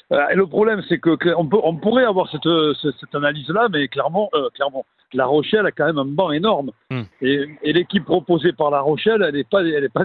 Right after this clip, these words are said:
Speaker 1: <laughs> elle est pas dégueulasse, comme on dit. Donc, euh, puis c'est souvent des,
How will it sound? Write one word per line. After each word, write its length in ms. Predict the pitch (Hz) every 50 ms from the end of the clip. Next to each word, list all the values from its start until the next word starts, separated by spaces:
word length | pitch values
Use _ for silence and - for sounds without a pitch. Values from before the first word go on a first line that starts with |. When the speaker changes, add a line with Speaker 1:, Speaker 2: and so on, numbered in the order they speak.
| 175 143
Speaker 1:
<laughs> 100 | - -
elle 60 | 147
est 80 | -
pas 100 | - 151 156
dégueulasse, 400 | 156 147 147 175 196 208 - -
comme 140 | - 143 131
on 60 | 139
dit. 180 | 139 139 135 - _ - - - - - _ _ -
Donc, 320 | 131 131 143 143 120 -
euh, 880 | 156 139 139 135 135 135 131 131 131 131 135 131 127 135 131 127 120 110 - - - - - _ _ _ _ - _ _ -
puis 80 | - -
c'est 100 | 170 156
souvent 260 | - - 185 185 190
des, 120 | 175 160